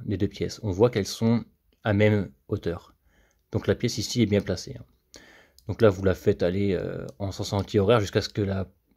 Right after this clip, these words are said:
que ça bloque ici. OK ?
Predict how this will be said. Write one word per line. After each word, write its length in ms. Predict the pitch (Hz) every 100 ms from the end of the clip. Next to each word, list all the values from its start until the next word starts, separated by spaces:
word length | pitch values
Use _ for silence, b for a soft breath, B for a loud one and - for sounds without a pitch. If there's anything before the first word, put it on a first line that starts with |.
| _ -
que 120 | 104
ça 180 | - 92
bloque 260 | 98 95
ici. 340 | 98 - 156 - _ _ _ _ _ _ _ _ _ _ _ _ _ _ - _ _ _ _ _ _ -
OK ? 120 | -